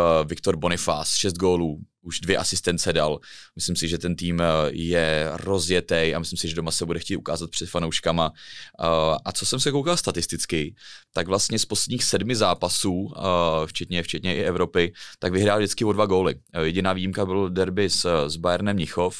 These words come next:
tam to skončilo dva dva, ale jinak ten tým vždycky vyhrál o dva góly. No a já tady, než abych šel do ostrý jedničky, tak si dám handicapíř a dám si, eh, že Lever-, Leverkusen vyhraje o, s handicapem mi-, minus jeden a půl, to znamená aspoň o dva góly,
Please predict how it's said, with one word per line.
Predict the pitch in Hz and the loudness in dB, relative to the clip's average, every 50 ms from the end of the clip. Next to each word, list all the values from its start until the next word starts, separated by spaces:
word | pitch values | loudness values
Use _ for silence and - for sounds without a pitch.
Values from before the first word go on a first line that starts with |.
| - - | -12 -6
tam | - 87 82 82 | -4 -4 -4 -4
to | - - - | -6 -6 -8
skončilo | - - 90 87 - - 92 | -6 -4 -4 -4 0 2 0
dva | 92 87 98 98 | 2 2 2 0
dva, | 90 82 78 76 73 - - - - - - - - - | 2 2 2 2 0 -2 -8 -14 -10 -10 -10 -10 -6 -2
ale | 85 87 | 0 0
jinak | 87 87 87 - | 2 2 0 -2
ten | - 87 | -4 -6
tým | 82 - 92 | -4 -4 -4
vždycky | 85 78 - - 87 | -4 -4 -4 -4 -2
vyhrál | 87 90 90 90 82 | 0 2 2 2 2
o | 82 | 0
dva | 80 87 92 | 0 0 0
góly. | 90 90 85 82 82 78 82 | 2 2 2 2 2 2 2
No | 85 82 | 2 2
a | 80 78 | 2 2
já | 80 80 76 | 2 2 0
tady, | - - 80 80 82 82 82 78 78 | 0 -2 -2 0 2 2 2 0 -2
než | 78 85 - - | -4 -6 -4 -4
abych | 98 87 85 - | -4 -4 -4 -4
šel | - 90 85 | -2 -2 -2
do | 85 87 82 | -2 -2 -4
ostrý | 78 82 - - - 92 | -2 -4 -6 -4 -2 -2
jedničky, | 82 73 69 80 78 - - - 78 76 76 - - - - - - _ _ - | -2 -2 -2 -2 -4 -4 -2 -2 -2 -2 -4 -8 -18 -20 -20 -20 -20 _ _ -6
tak | - 85 80 - | -6 -4 -2 0
si | - - 82 | 0 0 0
dám | 82 80 85 85 82 80 | -2 -2 -4 -4 -6 -4
handicapíř | 73 92 90 92 95 104 104 - 104 98 - - 90 82 82 92 92 90 - - - - - - - - - | -2 0 2 4 4 4 4 4 2 0 0 0 -8 -6 -4 -4 -2 -2 -2 -4 -6 -12 -20 -20 -20 -16 -8
a | - - | -4 -2
dám | 87 85 85 80 | -2 0 0 0
si, | - - 87 85 82 80 80 78 - | 0 0 2 2 2 2 2 0 0
eh, | - 85 80 78 80 | 0 0 0 0 0
že | 92 92 | 0 0
Lever-, | 82 82 80 85 - - - | 0 0 0 -2 -6 -6 -4
Leverkusen | - 90 90 87 80 87 80 - 87 85 85 90 87 | -2 0 0 0 0 -2 -4 -4 -4 -4 -2 -2 -2
vyhraje | 82 80 82 82 80 82 80 78 78 78 78 - _ - | -2 -2 0 2 2 2 4 4 2 2 0 -2 _ -6
o, | 82 82 80 78 78 76 76 78 76 67 - - | -4 -2 -2 -2 -2 -2 -4 -6 -6 -8 -10 -12
s | - 82 80 82 | -10 -8 -6 -4
handicapem | 90 82 85 80 90 78 87 87 85 | -2 -2 -2 -4 -4 -4 -4 -4 -4
mi-, | 82 78 | -4 -4
minus | 85 90 87 87 85 - | -2 -2 -2 0 0 0
jeden | 87 85 85 | 0 0 0
a | 82 80 | 0 -2
půl, | - 80 78 95 | -2 -4 -8 -8
to | - 92 | -6 -4
znamená | 92 92 85 85 85 | -4 -2 0 0 0
aspoň | 80 78 - - 87 | -2 -2 -6 -8 -6
o | - 78 | -6 -2
dva | 80 85 | -2 0
góly, | 82 85 85 80 80 78 | 0 2 2 2 2 0